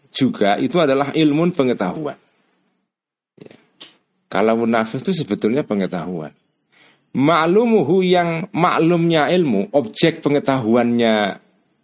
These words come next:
kalamun nafas ya, itu adalah al-lafzul lafal.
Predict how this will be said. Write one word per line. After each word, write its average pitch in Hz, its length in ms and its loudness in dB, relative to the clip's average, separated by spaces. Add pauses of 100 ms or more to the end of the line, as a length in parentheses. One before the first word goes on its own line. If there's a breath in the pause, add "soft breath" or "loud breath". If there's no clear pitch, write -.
(280)
kalamun 123 440 2
nafas 170 440 0
ya, 76 240 -8 (880 loud breath)
itu 117 240 0
adalah 123 320 2
al-lafzul 120 640 -2
lafal. 92 560 -4